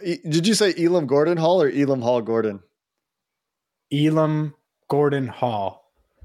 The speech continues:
Speaker 1: Yeah, I think it's the same.
Speaker 2: Look at
Speaker 1: I, I
Speaker 2: us.
Speaker 1: don't think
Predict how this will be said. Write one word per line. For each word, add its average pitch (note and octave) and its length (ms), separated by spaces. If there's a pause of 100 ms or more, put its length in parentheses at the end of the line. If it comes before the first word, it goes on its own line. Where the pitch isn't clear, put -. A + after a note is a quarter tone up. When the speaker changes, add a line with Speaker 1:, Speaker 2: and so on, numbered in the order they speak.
Speaker 1:
Yeah, B2 200
I B2+ 40
think C3+ 200
it's C#3 120
the A#2+ 60
same. G#2+ 360 (920)
Speaker 2:
Look E3+ 100
at D3 160
Speaker 1:
I, F3+ 40
I - 20
Speaker 2:
us. D#3 60
Speaker 1:
don't G#3+ 260
think F#3 380